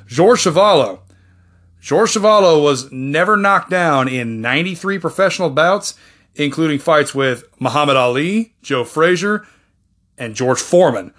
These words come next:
Ali personally said that his hands have never hurt so much after a boxing match as when he fought George Chuvalo. So he's very, he's very well regarded in the bo-, in the boxing world. <laughs>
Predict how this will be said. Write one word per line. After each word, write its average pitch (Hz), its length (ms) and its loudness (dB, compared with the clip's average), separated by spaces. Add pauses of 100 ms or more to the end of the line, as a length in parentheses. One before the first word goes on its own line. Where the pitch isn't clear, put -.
(380)
Ali 147 400 2
personally 190 460 0
said 151 260 -2
that 131 100 -2
his 143 140 -4
hands 165 400 -2
have 127 140 -4
never 170 260 0
hurt 196 220 0
so 170 200 0
much 143 240 0
after 131 200 0
a 123 40 0
boxing 139 380 0
match 120 240 -2
as 123 160 -6
when 127 140 -6
he 127 80 -6
fought 135 340 -2
George 123 240 -8
Chuvalo. 117 500 -4 (240)
So 127 120 -4
he's 170 220 0
very, 147 520 0 (880)
he's 135 140 -14
very 165 320 2
well 147 220 2
regarded 135 400 2
in 120 60 -6
the 117 60 -6
bo-, 123 220 -8
in 135 80 -2
the 123 40 -4
boxing 120 360 -4
world. 110 320 -8
<laughs> - 60 -20